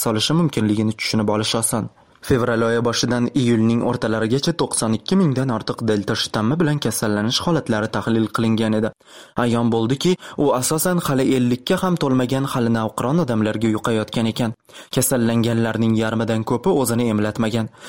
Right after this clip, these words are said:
Ana shu emlanmagan va delta yuqtirib olgan guruhdan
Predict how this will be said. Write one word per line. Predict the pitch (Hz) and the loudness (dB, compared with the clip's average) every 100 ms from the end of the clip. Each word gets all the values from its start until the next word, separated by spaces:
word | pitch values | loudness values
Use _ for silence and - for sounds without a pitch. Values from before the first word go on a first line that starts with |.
| - - 135 | -18 -4 0
Ana | 160 165 | 0 2
shu | 190 123 | 2 2
emlanmagan | 113 110 107 107 127 143 117 | 0 0 0 0 0 0 0
va | 110 | 0
delta | 117 104 113 | 0 0 -2
yuqtirib | 110 - 120 113 | -2 -4 -2 -2
olgan | 110 113 113 | 0 0 0
guruhdan | 113 - 120 | -2 -2 -2